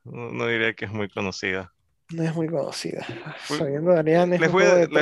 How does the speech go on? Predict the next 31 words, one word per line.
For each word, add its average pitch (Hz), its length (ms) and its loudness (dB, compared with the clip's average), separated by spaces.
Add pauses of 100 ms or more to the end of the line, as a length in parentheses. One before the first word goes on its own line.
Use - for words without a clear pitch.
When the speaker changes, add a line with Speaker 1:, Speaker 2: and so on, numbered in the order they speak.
(120)
Speaker 2:
tres, 170 40 -8
Speaker 1:
les 170 120 -2
Speaker 2:
es 139 80 0
Speaker 1:
voy 151 180 -4
a - 20 0
Speaker 2:
tres 170 140 4
punto 170 360 0
tres 175 120 0
Speaker 1:
decir, 175 320 -2
Speaker 2:
de, 160 80 0
de 156 40 0
diez. 147 180 -4
Speaker 1:
les 139 100 0
voy 160 60 2
a 175 40 4
decir, 180 380 0 (280)
o 127 80 2
sea, 117 220 2 (300)
un 151 140 0
poco 151 220 -2
más 139 120 0
de 143 60 -6
información. 135 600 -4
Eh, 196 640 0 (140)
el 165 180 -4
primer 175 260 -2
juego 165 220 -2
fue 151 140 -6
conocido, 123 400 -4
los 135 140 -4
demás, 160 280 -2